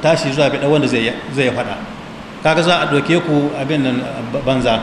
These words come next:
Amma yanzu kuna da sojojin ku isassu, kuna da makaman ku isassu. Shi amma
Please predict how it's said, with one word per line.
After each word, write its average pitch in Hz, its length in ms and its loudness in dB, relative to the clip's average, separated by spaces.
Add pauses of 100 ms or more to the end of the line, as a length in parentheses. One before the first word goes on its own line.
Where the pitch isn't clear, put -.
(460)
Amma 165 240 2
yanzu 185 220 4
kuna 190 180 4
da 143 60 2
sojojin 165 500 4
ku 165 80 -2
isassu, 123 400 -2 (400)
kuna 190 320 4
da 151 80 4
makaman 147 480 2
ku 151 80 -2
isassu. 113 400 -6 (380)
Shi 175 140 -2
amma 170 260 2